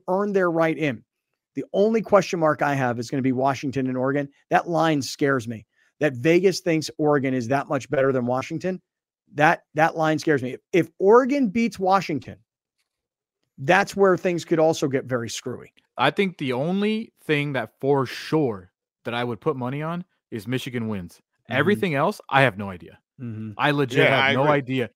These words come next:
Speaker 3: I
Speaker 2: Like,
Speaker 3: agree.
Speaker 2: uh, would anybody be surprised if Alabama goes and beats
Speaker 1: No.
Speaker 2: Georgia? No.
Speaker 1: Mm-mm.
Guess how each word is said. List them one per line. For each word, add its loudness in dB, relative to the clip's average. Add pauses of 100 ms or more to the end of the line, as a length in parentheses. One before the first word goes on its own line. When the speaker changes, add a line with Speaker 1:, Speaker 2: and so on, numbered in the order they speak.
(180)
Speaker 3:
I -2
Speaker 2:
Like, 2
Speaker 3:
agree. -8 (100)
Speaker 2:
uh, -4
would 2
anybody 0
be -2
surprised 0
if -10
Alabama 0
goes -4
and -12
beats -8
Speaker 1:
No. 2
Speaker 2:
Georgia? -6 (140)
No. -2
Speaker 1:
Mm-mm. -6